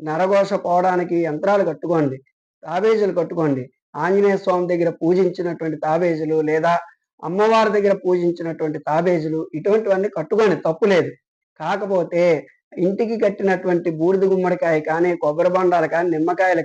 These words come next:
కానీ, పటికి కానీ ఆ ఎర్రగొడ్డలో కలిపి రోడ్ల మీద పడవేస్తున్నారు. అటువంటి పనులు దయచేసి ఎవరు చేయకండి. నేను విన్నవించేది అందరికీ ఒకటే,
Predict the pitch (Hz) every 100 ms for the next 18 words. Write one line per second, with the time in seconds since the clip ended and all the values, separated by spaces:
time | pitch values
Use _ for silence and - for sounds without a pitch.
0 | 160 170 185 151 147 190 196 165 175 190
1 | 170 - _ _ - 180 175 160 180 196
2 | 190 190 180 160 185 208 185 165 185 196
3 | 190 185 170 165 185 175 - 170 151 143
4 | 139 _ _ - 160 208 233 220 214 175
5 | 196 170 156 151 175 180 254 185 151 147
6 | 131 135 135 131 123 _ _ - 175 208
7 | 196 170 170 190 175 175 160 165 - -
8 | 151 160 170 196 143 135 143